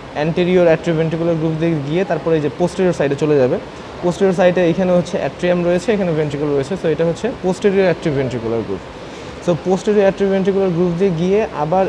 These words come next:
এই পাশ দিয়ে আসবে, এই পাশ দিয়ে এটা কি? এটা হচ্ছে left সাইডের atrium, এটা হচ্ছে left সাইডের ventricle,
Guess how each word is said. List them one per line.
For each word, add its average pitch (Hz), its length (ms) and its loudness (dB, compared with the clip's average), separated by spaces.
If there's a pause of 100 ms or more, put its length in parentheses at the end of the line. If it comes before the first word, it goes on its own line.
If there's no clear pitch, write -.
এই 156 120 0
পাশ 165 160 2
দিয়ে 170 160 2
আসবে, 160 240 -4
এই 143 80 -4
পাশ 151 160 -2
দিয়ে 160 140 -2
এটা 156 140 -2
কি? 220 80 -4 (140)
এটা 147 160 -4
হচ্ছে 160 160 -2 (440)
left 175 240 0
সাইডের 190 300 4
atrium, 220 320 0
এটা 170 120 -2
হচ্ছে 165 180 -4
left 147 160 -2
সাইডের 170 240 0
ventricle, 160 320 0